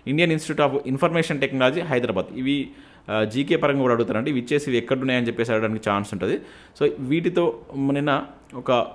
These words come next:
కార్యక్రమాన్ని కూడా నిర్వహించారట. So, ఇంటర్నేషనల్ టెలికమ్యూనికేషన్, ఆ, యూనియన్ చరిత్రలో ఈ సదస్సు మన దేశంలో జరగడం ఇదే మొదటిసారి అని చెప్పేసి చెప్తున్నారు. So, ఫస్ట్ టైమ్ కనుక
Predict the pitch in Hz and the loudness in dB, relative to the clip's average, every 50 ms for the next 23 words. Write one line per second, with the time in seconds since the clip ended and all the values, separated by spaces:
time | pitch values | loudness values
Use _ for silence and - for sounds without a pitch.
0 | - - 131 139 156 151 160 156 160 156 147 143 147 147 131 120 127 131 135 135 | -2 2 4 4 4 4 2 0 0 0 2 4 4 4 4 4 2 0 2 2
1 | 131 120 117 117 208 - - 165 135 139 156 165 170 165 165 165 - 165 147 143 | 0 0 0 0 -2 -2 -2 -2 0 0 0 0 0 0 -2 -2 -2 -2 0 2
2 | 135 143 143 143 151 143 147 143 143 147 143 139 - 139 139 139 - - - - | 2 2 2 0 0 0 0 -2 -2 -2 -2 -2 -2 -4 -4 -6 -10 -18 -20 -20
3 | - - - - 117 120 120 117 85 110 135 147 156 165 165 156 143 - 135 139 | -20 -16 -8 -2 0 2 2 2 2 2 2 2 2 2 2 2 2 2 0 0
4 | 135 - 139 139 185 214 185 170 - - 147 143 170 175 - 190 156 143 143 135 | 2 2 2 2 2 2 -2 -4 -2 -2 0 2 0 0 0 0 0 0 0 0
5 | 117 127 143 151 - 175 160 156 151 143 143 127 120 127 135 135 139 143 139 165 | 0 0 -2 0 0 0 0 0 0 2 2 2 2 2 0 0 0 0 2 2
6 | 175 156 139 131 143 139 139 - 139 123 123 120 117 117 - - - - 139 - | 2 2 2 2 2 2 2 2 2 2 2 2 0 0 -2 -4 -4 -4 -6 -6
7 | - 101 95 87 80 - - 117 - 131 131 - - - 190 185 180 165 160 160 | -6 -6 -6 -6 -6 -8 -12 -8 -6 -6 -6 -6 -2 0 2 2 2 0 -2 -4
8 | 165 - 269 403 | -4 -4 -4 -6